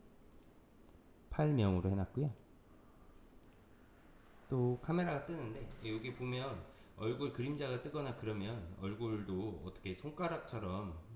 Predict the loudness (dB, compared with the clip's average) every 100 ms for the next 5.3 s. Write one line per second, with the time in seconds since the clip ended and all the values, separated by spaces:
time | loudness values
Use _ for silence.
0 | -10 -4 -2 -2 -2 -4 -6 -10 -14 -12
1 | -10 -8 -6 -4 -4 -6 -8 -8 -8 -10
2 | -12 -20 -20 -20 -12 -10 -4 -2 -2 -4
3 | -6 -6 -10 -12 -12 -12 -14 -16 -10 -6
4 | -4 -4 -6 -6 -6 -6 -6 -8 -10 -10
5 | -8 -8